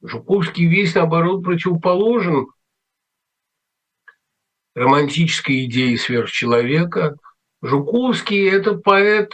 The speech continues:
э, такой нашей озёрной школы, наш аналог озёрной школы. Ам, его удивительная логичность, философичность, умиротворённость.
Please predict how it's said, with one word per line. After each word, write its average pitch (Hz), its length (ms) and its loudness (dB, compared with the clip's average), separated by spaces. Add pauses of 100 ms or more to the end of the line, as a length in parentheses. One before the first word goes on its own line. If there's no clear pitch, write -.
э, 170 300 -2
такой 165 320 0
нашей 175 440 0
озёрной 175 440 2
школы, 127 400 -2
наш 165 320 2
аналог 165 480 0
озёрной 143 460 -2
школы. - 500 -10 (3000)
Ам, 113 1000 2
его 123 600 2 (1120)
удивительная 113 1000 -2 (960)
логичность, 117 960 -2
философичность, 120 1300 -4
умиротворённость. 120 1300 -2